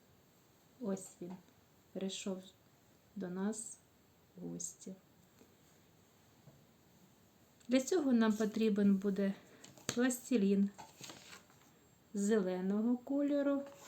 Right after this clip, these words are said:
жовтого кольору, червоного кольору, дощечка, стейк і серветки.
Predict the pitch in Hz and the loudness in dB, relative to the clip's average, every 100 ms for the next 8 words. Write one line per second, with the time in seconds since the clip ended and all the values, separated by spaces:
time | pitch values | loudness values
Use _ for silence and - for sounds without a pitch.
0 | - _ _ _ - - - _ _ - | -20 _ _ _ -20 -20 -20 _ _ -12
1 | 180 180 190 202 - 247 247 247 - 254 | -8 -2 -2 -2 0 2 4 2 0 -2
2 | 254 240 233 233 - - - - - - | 2 2 2 -2 -6 -10 -12 -14 -20 -20
3 | - - - - - - - - 254 247 | -20 -20 -20 -20 -20 -20 -14 -6 -2 0
4 | 202 190 190 190 185 185 - 190 185 190 | 0 0 0 -2 -2 -6 -8 -10 -8 -6
5 | 190 196 - - _ _ _ _ _ 202 | -6 -8 -10 -20 _ _ _ _ _ -4
6 | 208 202 - 269 302 311 - 294 285 269 | 0 0 2 2 2 0 -4 -2 -2 -4
7 | - - - - - - 240 254 277 - | -16 -20 -16 -8 -8 -4 0 0 0 -6
8 | - - - _ _ - - - - - | -18 -20 -20 _ _ -20 -20 -18 -16 -14
9 | - - _ - - - - - 381 - | -16 -16 _ -16 -16 -18 -10 -2 -2 0
10 | 208 196 196 190 - - | -2 0 -2 -4 -8 -16